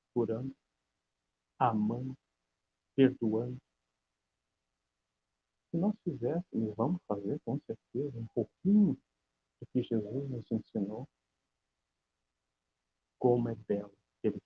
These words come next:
fez e faz. Por isso, é infinito. Jesus, com trinta e três anos,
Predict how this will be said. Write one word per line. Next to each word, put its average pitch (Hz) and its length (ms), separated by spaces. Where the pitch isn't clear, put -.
fez 101 180
e 117 40
faz. 98 180
Por 143 120
isso, 170 320
é 143 60
infinito. 160 480
Jesus, 196 500
com 233 160
trinta 226 260
e 208 80
três 180 340
anos, 165 220